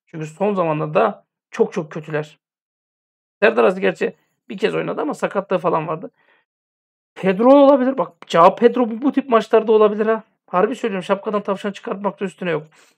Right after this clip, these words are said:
Ama tempolu başlayacağım, önde basacağım diyorsan Valencia Batshuayi çift forvetiyle çık. Valencia Batshuayi. Sağda Ferdi. Solda Rossi.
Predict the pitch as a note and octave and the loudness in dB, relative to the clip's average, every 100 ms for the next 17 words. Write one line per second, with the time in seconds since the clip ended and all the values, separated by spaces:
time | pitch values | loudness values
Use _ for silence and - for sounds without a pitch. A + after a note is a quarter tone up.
0 | - E3+ D#3+ D3+ _ _ - D3 D#3 F#3+ | -8 -4 -2 -4 _ _ -4 -4 0 2
1 | G#3+ G#3 F3+ - D#3+ D#3+ D3+ D3+ D3+ D3+ | 4 4 0 -4 -4 -4 -4 -4 -6 -2
2 | F#3+ F3 E3+ E3+ F3 F3+ G3 G3+ _ _ | -2 -2 -4 -6 -4 -4 -4 -6 _ _
3 | F3 E3 G3 G3 G3+ F3+ F3+ - F#3 E3 | -4 0 0 -2 -2 -2 -2 -2 -4 -4
4 | D#3 F#3 E3 E3+ D#3 D3 D3 C#3+ D#3 D#3 | -6 -10 -10 -6 -4 -6 -8 -10 -12 -20
5 | _ _ _ _ _ _ _ _ _ _ | _ _ _ _ _ _ _ _ _ _
6 | _ _ _ - F3 F3 D#3+ D#3+ D#3 D3+ | _ _ _ -2 0 0 -2 0 0 0
7 | - D#3 - _ _ _ _ - F3+ D#3 | -4 -10 -10 _ _ _ _ -2 0 2
8 | D3+ D#3+ D3+ D3 D3 _ _ D#3+ - E3+ | 0 0 -2 -4 -10 _ _ -14 -6 -4
9 | E3 E3 D#3+ - _ _ _ - F3 D#3+ | 0 0 0 -4 _ _ _ -6 -4 -4
10 | D#3 D3+ | -8 -16